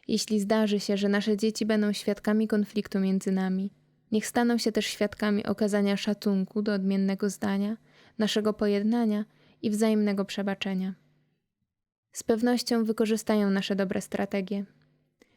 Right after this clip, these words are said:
Często sposób komunikowania w domu rodzinnym przenosimy do swojej nowej rodziny, na przykład apodyktyczność, krytykanstwo. Pamiętajmy, że negatywne komunikaty osłabiają układ immunologiczny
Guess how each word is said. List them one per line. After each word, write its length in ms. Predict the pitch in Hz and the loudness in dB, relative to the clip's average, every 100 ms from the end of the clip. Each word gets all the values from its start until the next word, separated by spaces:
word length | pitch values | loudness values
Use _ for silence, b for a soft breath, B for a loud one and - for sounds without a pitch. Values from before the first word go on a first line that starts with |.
| b | b
Często 480 | - 208 208 - 220 | -2 0 0 -2 -4
sposób 420 | 220 - 226 226 | -2 -4 -2 -2
komunikowania 760 | - 220 214 214 214 214 233 247 | 0 2 2 2 0 0 0 0
w 60 | 220 | 0
domu 240 | 214 208 | 2 2
rodzinnym 640 | 208 190 202 190 196 202 202 | 2 0 0 0 0 0 -2
przenosimy 500 | 214 208 208 214 208 | 0 0 2 2 2
do 100 | 202 | 0
swojej 480 | - 202 202 208 | -2 0 2 2
nowej 320 | 214 226 185 190 | 2 2 0 0
rodziny, 480 | 196 190 196 196 - b b b b b | -2 -2 -4 -4 -8 b b b b b
na 120 | 202 | -2
przykład 580 | - 208 - 202 196 - | -2 -4 -2 -2 -4 -4
apodyktyczność, 1120 | 214 208 208 202 - 208 208 208 208 202 - | -4 0 0 0 0 -2 0 -2 -2 -4 -8
krytykanstwo. 960 | - - 202 196 196 190 185 - - 196 180 _ _ _ _ _ _ _ _ _ _ | -6 -2 -2 -2 -2 -4 -4 -8 -6 -6 -6 _ _ _ _ _ _ _ _ _ _
Pamiętajmy, 760 | - 208 208 208 202 196 196 208 | 0 2 2 2 2 2 2 0
że 160 | 214 | 2
negatywne 520 | 208 208 214 233 233 247 | 2 2 2 2 0 2
komunikaty 720 | 220 220 208 208 196 - - | 2 2 2 0 -2 -2 -2
osłabiają 560 | 214 214 202 208 202 | 0 0 2 2 2
układ 340 | 208 - 202 - | 0 -2 -4 0
immunologiczny 1000 | 202 196 196 196 196 185 190 - 196 | 0 2 2 2 0 0 -4 -4 -6